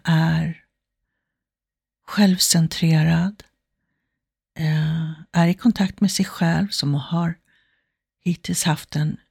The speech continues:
jättebra dag och har handlat nu och är på väg hem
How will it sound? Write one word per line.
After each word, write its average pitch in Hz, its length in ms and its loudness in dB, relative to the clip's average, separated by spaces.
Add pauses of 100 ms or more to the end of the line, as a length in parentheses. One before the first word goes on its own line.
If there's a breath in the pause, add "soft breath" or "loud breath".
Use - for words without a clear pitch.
(120)
jättebra 156 600 -2
dag 160 480 -2
och 156 140 -4
har 151 100 4
handlat 160 520 2
nu 190 280 2
och 196 220 -2 (600)
är - 60 -16
på 294 160 -4
väg 185 240 2
hem 143 380 -2